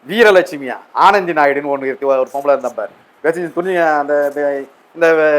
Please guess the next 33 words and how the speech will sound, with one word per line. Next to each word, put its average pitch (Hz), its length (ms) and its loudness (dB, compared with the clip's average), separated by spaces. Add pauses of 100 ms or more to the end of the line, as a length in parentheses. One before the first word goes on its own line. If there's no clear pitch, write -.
விஜயலட்சுமி 160 400 0
கொண்டு 160 180 -4
வந்து 147 160 -4
பேச 160 260 2
வச்சுக்கின்னு, 147 460 -4 (240)
அதுக்கு 156 300 2
அடைக்கலம் 160 420 4
கொடுத்துக்கின்னு, 147 440 -4 (280)
கடைசியில 180 560 4 (200)
அவளுக்கு 190 320 4
வந்த 185 240 0
பணத்துல 160 420 0 (180)
இதுக்கு 202 260 -2
சரியான 185 400 4
பங்கு 175 220 0
போய் 156 220 -6
சேரலன்னு 147 520 0 (180)
இதுங்க 208 240 2
ரெண்டும் 180 360 4
அடிச்சுக்கின்னு 160 500 -4 (380)
சண்டை 202 300 6
போட்டு, 165 480 4 (380)
அந்த 208 240 6
சண்டையில 202 320 4
அந்த 175 180 4
விஜயலட்சுமி 196 360 0
எடுத்து 165 200 -6
போய், 165 360 0 (320)
அஹ், 175 180 6
ஒரு 175 140 6
பங்களாவுல 170 640 6 (240)
லாக்அப் 185 360 6
பண்ணி, 156 360 -2